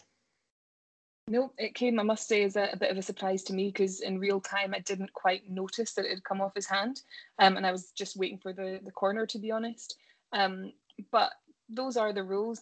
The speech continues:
Y-, you can debate until you're blue in the face about whether or not you like them. And Ally McCoist on commentary last night was quite open and, and candid in saying that he really does not like that. And, and fair enough, everyone's entitled to their opinion, but they are the laws of the game. And in this case, they've,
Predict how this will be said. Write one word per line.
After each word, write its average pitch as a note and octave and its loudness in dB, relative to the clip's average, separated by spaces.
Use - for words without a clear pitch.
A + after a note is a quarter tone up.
Y-, G#3 -8
you G3+ -6
can G3+ -2
debate G3 -2
until G3 -6
you're F#3 -4
blue F#3 -2
in G3 -2
the F#3 -4
face G#3+ -6
about F#3 -4
whether F3+ -4
or - -16
not F3 -10
you F3+ -4
like F#3 0
them. G3 -2
And F3+ -4
Ally F#3+ 0
McCoist F#3+ 2
on F#3 -2
commentary F#3 -2
last F#3 -2
night F#3+ 0
was F#3 4
quite F#3 2
open A3+ 2
and, F3+ -8
and F#3 -6
candid G3 0
in F#3 -6
saying F#3 -4
that F3+ -2
he G3+ 0
really F#3+ 2
does F#3 -2
not F#3 -4
like G3 0
that. C#4 0
And, G3+ -4
and G#3 -4
fair A#3+ -2
enough, F3+ -4
everyone's F#3 -8
entitled F#3+ -2
to G3 0
their F#3 0
opinion, G#3+ 2
but F#3+ 6
they G3 4
are F3+ 4
the F3+ -8
laws F3+ -8
of F3 -10
the F3+ -12
game. A3+ -4
And G3+ -6
in F#3 -10
this F3+ -10
case, - -6
they've, F3+ -2